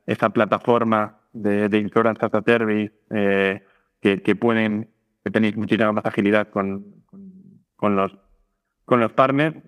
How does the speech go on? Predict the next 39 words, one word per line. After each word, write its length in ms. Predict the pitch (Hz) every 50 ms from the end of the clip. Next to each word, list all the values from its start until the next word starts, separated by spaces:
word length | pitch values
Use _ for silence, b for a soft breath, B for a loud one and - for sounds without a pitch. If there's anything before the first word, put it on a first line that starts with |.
| _
eh, 180 | - 107 104 104
va 120 | 104 107 101
a 20 |
ser, 200 | - 123 120 110
va 40 | 110
a 60 | 110
ser 180 | - 113 101 -
clave 320 | - 117 120 123 123 123
y, 520 | 117 107 104 101 101 - - 110 101 101 92
y 80 | 113 107
las 120 | 101 90
startups, 540 | 92 101 - - 117 113 113 - 120 113 107
¿no? 160 | 104 107 120
Va-, 160 | 120 110 104 95
van, 320 | 95 98 98 95 98 98 95
vais 280 | 92 98 101 101 -
a 80 | 113 104
ganar 440 | 101 101 101 101 104 98 - - _ _ -
un 140 | 110 107 107
espacio 680 | 98 - - 107 98 - - 107 104 104 104 - _ _ _ _ _ _
en 160 | - 113 110 107
la 60 | 107
relación 420 | 107 104 104 98 - 113 110 104 98
con 160 | - 110 107
el 120 | 104 101
cliente 640 | - - 110 107 107 107 104 - 110 113 113 - - _
que 160 | - 98 98
antes 260 | 101 104 98 113 98 -
estaba 380 | 110 110 - - - 117 110
más 140 | 110 104 -
centrado 260 | - 107 98 - 110
en 60 | 110
las 120 | 107 101 -
aseguradoras 600 | 107 104 107 101 104 101 98 101 107 110 113 110 -
y 60 | 107
que 160 | - 98 92
te 140 | - - 95
van 180 | 95 95 98
a 180 | 95 95 92